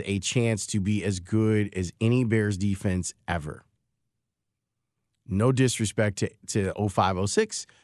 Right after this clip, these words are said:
No disrespect to eighty-five. No disrespect to sixty-three. These guys on every level of their defense have someone that makes plays. And they were good before they got Mac.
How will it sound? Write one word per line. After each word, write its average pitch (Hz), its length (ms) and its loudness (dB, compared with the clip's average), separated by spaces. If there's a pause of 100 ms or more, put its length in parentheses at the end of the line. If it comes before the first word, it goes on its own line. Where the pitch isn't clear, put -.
(140)
No 110 160 2
disrespect 110 640 0
to - 120 -6
eighty-five. 147 600 2 (280)
No 113 160 0
disrespect 107 600 0
to 101 80 -4
sixty-three. 180 760 -2 (600)
These 185 460 2
guys 123 600 4 (680)
on 135 240 4 (180)
every 170 420 4
level 139 460 4
of 117 180 4
their 120 160 4
defense 107 520 0
have 101 180 2
someone 135 640 4
that 120 160 4
makes 104 460 0
plays. - 640 -6 (560)
And 117 400 0
they 151 140 6
were 175 180 4
good 156 360 4
before 147 400 2
they 139 120 4
got 120 280 4
Mac. 107 440 0